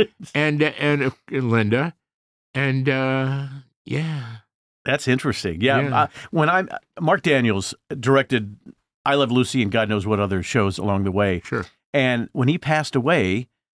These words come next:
Speaker 2: um, I went to the funeral, and I walked in, and I looked down, and it said Danny Marcus, and I thought, "Oh my God, I'm in the wrong place." So I went to the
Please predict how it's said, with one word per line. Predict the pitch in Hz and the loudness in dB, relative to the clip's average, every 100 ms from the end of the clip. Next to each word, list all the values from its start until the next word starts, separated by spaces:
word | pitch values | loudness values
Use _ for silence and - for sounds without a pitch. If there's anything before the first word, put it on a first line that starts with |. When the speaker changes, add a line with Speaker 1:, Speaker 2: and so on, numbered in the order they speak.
| _ - | _ -10
Speaker 2:
um, | 101 92 90 90 92 90 - _ - | -4 -2 0 0 -2 -6 -10 _ -10
I | 117 | -4
went | 117 113 | -2 -2
to | - | -4
the | 147 | -8
funeral, | - 247 180 78 90 - | -2 0 0 -4 -10 -6
and | 117 | -2
I | 107 | 0
walked | 107 147 - | 0 -2 0
in, | 104 104 | -2 0
and | 101 | -2
I | 101 | -2
looked | 123 131 | -2 -2
down, | 98 101 - | -2 -2 -4
and | 104 | -6
it | 98 | -6
said | - 104 87 | -6 -6 -4
Danny | 104 113 101 | -2 0 0
Marcus, | 95 101 90 - | -2 -4 -8 -8
and | 98 | -8
I | 90 | -6
thought, | 90 | -6
"Oh | 113 | -6
my | 95 | -6
God, | 87 95 | -6 -6
I'm | 87 | -6
in | 80 | -6
the | |
wrong | 90 101 | -6 -6
place." | 107 104 - | -4 -6 -4
So | |
I | 80 | -4
went | 95 - | -4 -4
to | 92 | -6
the | 85 | -6